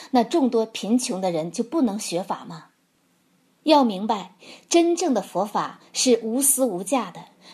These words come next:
没有买卖性质，不是买门票进去就可以学。如果以高价买高法，低价买低法，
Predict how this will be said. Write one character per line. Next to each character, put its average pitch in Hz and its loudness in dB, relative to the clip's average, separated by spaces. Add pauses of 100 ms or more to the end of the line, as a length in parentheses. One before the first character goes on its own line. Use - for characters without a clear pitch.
没 269 8
有 320 4
买 214 -2
卖 190 -6
性 165 -4
质， - -16 (420)
不 320 4
是 359 0
买 233 2
门 170 -2
票 269 0
进 277 2
去 190 -4
就 233 0
可 - -4
以 214 0
学。 - -10 (800)
如 370 4
果 285 4
以 240 -2
高 285 0
价 254 -2
买 151 -10
高 269 2
法， - -10 (320)
低 320 4
价 269 -2
买 180 -6
低 262 0
法， 240 -10